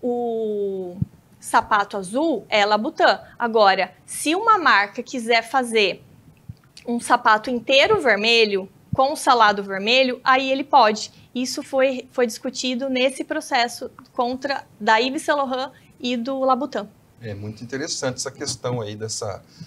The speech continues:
Speaker 2: é, isso aí ganhou uma notoriedade muito grande, né? Essa questão do sapato do solado vermelho aí. E como a gente tá falando de moda, direito da moda,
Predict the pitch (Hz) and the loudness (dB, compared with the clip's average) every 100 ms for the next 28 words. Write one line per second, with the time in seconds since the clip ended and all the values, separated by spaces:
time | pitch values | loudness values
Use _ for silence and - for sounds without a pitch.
0 | - - - - 104 107 - 117 117 120 | -20 -20 -16 -8 -6 -4 -6 -6 -4 -4
1 | 120 127 127 120 120 120 120 120 113 107 | -4 -4 -4 -4 -4 -4 -4 -2 0 0
2 | 113 120 113 110 139 123 104 98 98 101 | 0 -4 -6 -8 -8 -6 -6 -8 -12 -10
3 | 98 - 113 - 107 101 101 95 - 104 | -10 -10 -10 -8 -8 -10 -12 -8 -6 -6
4 | - 98 - 104 98 - 107 98 98 98 | -2 -4 -4 -14 -12 -6 -4 -4 -6 -8
5 | 104 98 98 98 92 78 - - - - | -10 -10 -12 -12 -12 -14 -18 -20 -20 -20
6 | - 214 196 190 202 202 196 180 170 156 | -12 -8 -6 -6 -4 -4 0 2 0 -4
7 | 143 143 123 107 98 107 143 151 139 113 | -8 -4 -4 -4 -2 4 6 8 6 2
8 | 113 110 113 120 120 107 101 104 127 160 | -2 -4 -6 -6 -2 -2 -2 -2 0 0
9 | 117 95 | 0 -6